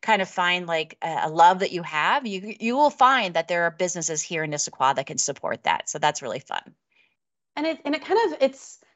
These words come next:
Speaker 2: it's either you can dive in and just do a class to try,
Speaker 1: <clears throat>
Speaker 2: or if,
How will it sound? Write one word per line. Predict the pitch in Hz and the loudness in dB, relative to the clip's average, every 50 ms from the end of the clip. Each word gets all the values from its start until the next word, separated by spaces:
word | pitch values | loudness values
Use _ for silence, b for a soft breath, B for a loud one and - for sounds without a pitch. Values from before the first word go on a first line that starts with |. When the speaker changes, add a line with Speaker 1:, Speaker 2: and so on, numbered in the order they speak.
| _ _ - | _ _ -4
Speaker 2:
it's | 262 262 277 | -2 -2 2
either | 277 285 294 277 269 | 4 6 8 8 8
you | 254 254 254 | 6 4 2
can | 262 262 240 233 190 180 190 190 | 2 2 0 0 -2 -2 2 4
dive | 226 220 226 220 240 | 6 6 8 6 6
in | 240 240 226 | 4 4 4
and | 214 208 | 2 0
just | 208 208 - | 0 -2 -2
do | 214 208 - | -2 0 0
a | 190 185 | 0 -2
class | - - 196 175 170 180 214 240 - - - - | -2 2 2 4 6 4 4 2 -2 -12 -16 -14
to | 175 - | -14 -14
try, | - - 185 170 165 170 180 208 262 330 359 330 - - | -8 -2 0 2 4 4 2 2 0 -2 -4 -6 -4 0
Speaker 1:
<clears throat> | |
Speaker 2:
or | 202 226 247 247 247 240 240 233 233 220 - 226 | 4 6 6 8 8 6 6 4 2 0 0 -2
if, | 226 226 | -4 -4